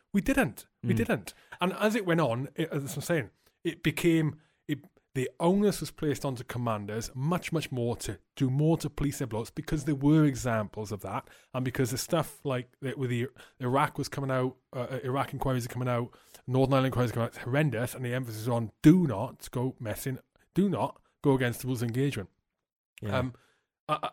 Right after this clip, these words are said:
Speaker 1: it did, for me, one hundred percent get a lot more difficult, uh, for people to be, <laughs> for people to be, uh, to go outside of the rules of engagement.
Speaker 2: Yeah.
Speaker 1: You know, but I mean, going back to your, the bad and good and Ari and that, I mean, it,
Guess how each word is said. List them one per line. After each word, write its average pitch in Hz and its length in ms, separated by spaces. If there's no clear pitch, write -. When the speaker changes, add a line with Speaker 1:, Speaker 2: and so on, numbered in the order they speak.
Speaker 1:
it - 240
did, - 340
for 156 80
me, 120 400
one 110 120
hundred 123 200
percent 113 300
get 113 100
a - 20
lot 123 260
more 120 200
difficult, 110 540
uh, - 40
for 123 160
people 123 340
to 113 120
be, 110 160
<laughs> - 400
for - 420
people 120 340
to 120 180
be, 110 260
uh, 120 140
to 120 160
go 117 80
outside 113 280
of 107 60
the 107 60
rules 101 180
of 95 60
engagement. 90 400
Speaker 2:
Yeah. 98 100
Speaker 1:
You 107 100
know, 95 60
but - 80
I 202 40
mean, 220 200
going 254 200
back 180 160
to 135 120
your, 120 100
the 127 160
bad 120 240
and 110 100
good 113 140
and 110 80
Ari 107 340
and 101 140
that, - 80
I 180 60
mean, 180 240
it, - 140